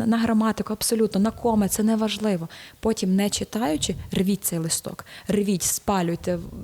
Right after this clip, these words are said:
в туалет викидайте, не читаючи. Ви будете потрошечки очищати свої думки.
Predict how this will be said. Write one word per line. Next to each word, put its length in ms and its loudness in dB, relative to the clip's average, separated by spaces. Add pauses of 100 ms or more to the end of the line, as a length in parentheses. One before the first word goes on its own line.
(180)
в 140 -14
туалет 400 0
викидайте, 520 -4
не 240 0
читаючи. 640 -6 (480)
Ви 100 -6
будете 320 -2
потрошечки 800 -6
очищати 720 -4
свої 360 -2
думки. 400 -4